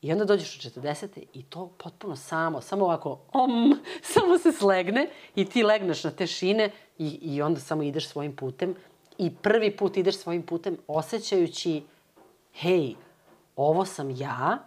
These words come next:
sa svim manama, vrlinama, debela, mršava, pričljiva, ćutljiva, nekomunikativna, ko-, šta god da jesi”, ti sebe zavoliš u tim godinama, napokon je se pomiriš sa time, „To sam ja, idem ovuda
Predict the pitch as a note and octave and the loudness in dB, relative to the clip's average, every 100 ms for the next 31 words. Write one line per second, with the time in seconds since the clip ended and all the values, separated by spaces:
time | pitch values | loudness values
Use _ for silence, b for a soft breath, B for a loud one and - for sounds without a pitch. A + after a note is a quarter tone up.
0 | _ - - C#3+ - A#3+ A#3 F#3 F3+ F#3+ | _ -18 -6 -6 0 2 4 4 2 0
1 | F#3 D3 D3 D#3 F3+ G3 F#3 F3 D3+ B | 0 -2 0 2 4 4 4 2 0 B
2 | B B D3+ G3 A3+ A#3+ G#3 G3+ G3+ A3 | B B 0 2 4 4 4 0 0 2
3 | F3 E3+ D#3+ D3+ C3+ B B E3 E3 G#3+ | 4 4 4 2 -2 B B 0 2 2
4 | A3+ - A#3+ A3 G#3 F#3+ - G3+ G3+ G3+ | 2 0 4 4 4 2 2 0 2 4
5 | F#3 F3 E3+ E3 F#3 A3 B3 A3 G#3 G3+ | 6 4 4 2 2 2 2 2 2 0
6 | A3 F#3+ F3 G#3+ G#3+ G#3 - - D4 A#3+ | -2 0 0 0 -2 -2 -4 2 2 4
7 | A#3 E3 C#3+ - - D3+ D3+ D3+ D3 - | 4 2 -2 -14 -6 -2 2 2 2 0
8 | D4+ E4 - b b b - _ _ _ | 0 0 -2 b b b -20 _ _ _
9 | - _ - A#3+ - G3 E3 C3+ C3+ C3+ | -20 _ -4 -2 0 0 0 0 -2 -2
10 | - - - C#3 C#3 D3+ D3+ C#3 C3 C#3 | -8 -12 -14 -12 -6 -6 -6 -8 -4 -2
11 | F3 D3+ - C#3 B2+ _ C#3 - - - | -2 -4 -12 -12 -14 _ -16 -16 -12 -2
12 | E3+ F3+ C#3 - - - D3+ C3 - - | 2 2 2 -4 -12 -12 -12 -12 -8 0
13 | G#3+ A3 A3+ A3 G3+ G3+ B B B B | 0 0 0 2 0 -2 B B B B
14 | B - G3 G3+ G3+ E3+ E3 G#3 G3 F3+ | B -4 0 2 4 2 2 2 2 0